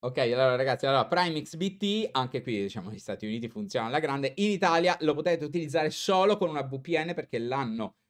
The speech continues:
eh, oscurato. Attenzione a questa cosa perché ci saranno risvolti, poi ne parleremo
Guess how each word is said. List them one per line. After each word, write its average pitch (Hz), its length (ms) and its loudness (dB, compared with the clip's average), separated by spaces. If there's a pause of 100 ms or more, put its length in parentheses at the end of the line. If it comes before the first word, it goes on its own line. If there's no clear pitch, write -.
(100)
eh, 117 200 -6
oscurato. 160 840 2
Attenzione 139 480 -2
a 131 60 -2
questa 143 280 -4
cosa 143 260 -2
perché 117 180 -6
ci - 100 -18
saranno 127 400 -2
risvolti, 117 500 -6
poi 120 140 -6
ne 113 80 -6
parleremo 120 580 -6